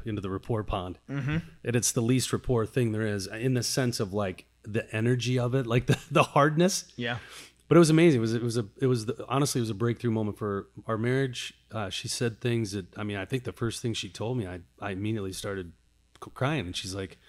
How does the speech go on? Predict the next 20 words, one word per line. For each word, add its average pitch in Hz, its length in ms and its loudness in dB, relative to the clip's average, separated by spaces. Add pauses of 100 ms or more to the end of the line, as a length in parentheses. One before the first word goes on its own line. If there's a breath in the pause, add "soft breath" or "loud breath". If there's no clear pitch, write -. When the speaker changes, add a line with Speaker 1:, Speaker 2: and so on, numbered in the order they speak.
(400 soft breath)
Speaker 1:
"Why 127 140 2
are 170 40 6
you 143 100 2
crying?" 143 360 -2 (420 soft breath)
Because 131 460 -4 (120)
I 127 240 -6 (260)
did 117 220 0
not, 120 280 -4 (280)
n-, 123 140 -2 (340)
that 127 220 0
is 113 120 0
so 131 320 0
unintentionally 123 680 0
hurting 120 300 -2
you. 127 100 -4
It's 127 120 -2
just 123 180 -6
a - 20 -8
blind 104 460 -4
spot - 340 -12